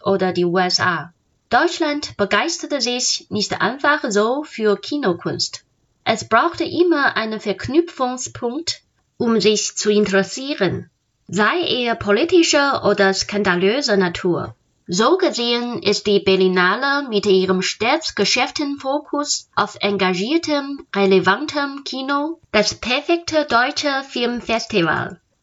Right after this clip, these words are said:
Und mit der italienischen Dokumentation Focomare über die Flüchtlingskrise auf der Insel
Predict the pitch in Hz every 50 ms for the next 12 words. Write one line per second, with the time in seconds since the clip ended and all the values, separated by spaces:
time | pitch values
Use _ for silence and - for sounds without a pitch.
0 | _ _ _ _ - - 202 220 220 226 226 208 233 - 202 196 196 185 190 190
1 | 196 190 180 202 226 277 311 330 320 311 - 294 254 - 226 226 - - 214 196
2 | 196 202 185 - - - 233 220 226 240 262 285 - - 247 220 214 - 240 208
3 | 196 202 - 220 240 247 302 320 320 330 339 339 - _ _ _ _ - 214 208
4 | 180 196 190 190 190 185 185 - 220 247 294 339 330 - 294 262 240 247 247 247
5 | 240 - - - - - 233 240 302 330 - 294 294 302 - - - 185 - 185
6 | 170 156 - 185 226 254 277 277 277 269 277 285 285